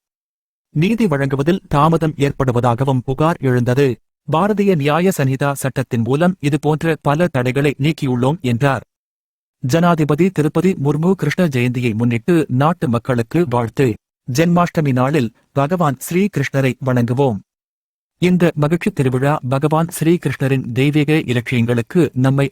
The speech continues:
அர்ப்பணிக்க தூண்டுகிறது. ஸ்ரீகிருஷ்ணருக்கும் அர்ஜுனனுக்கும் இடையிலான உரையாடல் முழு மனிதகுலத்திற்கும்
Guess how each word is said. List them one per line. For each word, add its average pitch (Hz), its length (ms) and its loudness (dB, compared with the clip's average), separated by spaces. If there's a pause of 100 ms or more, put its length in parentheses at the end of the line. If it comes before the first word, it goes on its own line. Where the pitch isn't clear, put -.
அர்ப்பணிக்க 131 540 -2
தூண்டுகிறது. 110 640 0 (400)
ஸ்ரீகிருஷ்ணருக்கும் 185 800 2 (100)
அர்ஜுனனுக்கும் 143 600 0
இடையிலான 131 640 0
உரையாடல் 175 560 0
முழு 156 420 0
மனிதகுலத்திற்கும் 131 760 0